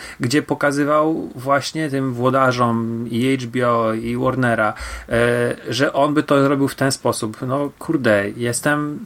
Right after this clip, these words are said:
tutaj, wiesz, ciekawy, bo nie sądzę, naprawdę, naprawdę nie sądzę, żeby to fani,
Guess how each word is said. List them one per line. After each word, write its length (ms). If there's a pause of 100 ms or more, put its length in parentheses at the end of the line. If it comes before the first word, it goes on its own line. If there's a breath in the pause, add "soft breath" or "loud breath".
(240)
tutaj, 260
wiesz, 400 (200)
ciekawy, 420
bo 420 (160)
nie 160
sądzę, 440
naprawdę, 500
naprawdę 540
nie 120
sądzę, 280
żeby 260
to 120
fani, 400